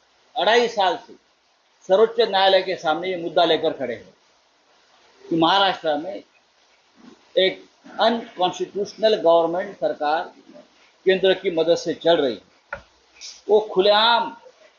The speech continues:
विधायक हो, सांसद की खरीदी बिक्री बराबर, परचेस डीलिंग कर रही है और हमें सिर्फ तारीख पे तारीख मिल रही है, तारीख पे तारीख।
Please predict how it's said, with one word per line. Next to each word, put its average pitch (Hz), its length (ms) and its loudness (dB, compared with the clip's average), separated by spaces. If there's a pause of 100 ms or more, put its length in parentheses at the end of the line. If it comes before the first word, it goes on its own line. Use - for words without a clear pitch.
विधायक 175 480 0
हो, 190 140 -2
सांसद 165 560 -4
की 190 60 -8
खरीदी 180 400 -2
बिक्री 160 400 -2 (1500)
बराबर, 160 440 2 (520)
परचेस 196 460 0 (140)
डीलिंग 196 360 0 (200)
कर 185 160 4
रही 127 160 -4
है 101 220 -18 (960)
और 175 120 4
हमें 190 220 2
सिर्फ 220 180 2
तारीख 185 340 2 (100)
पे 226 120 2
तारीख 147 340 0
मिल 117 120 -12
रही 95 100 -18
है, 90 120 -20 (1200)
तारीख 214 340 2
पे 185 100 -2
तारीख। 110 280 -8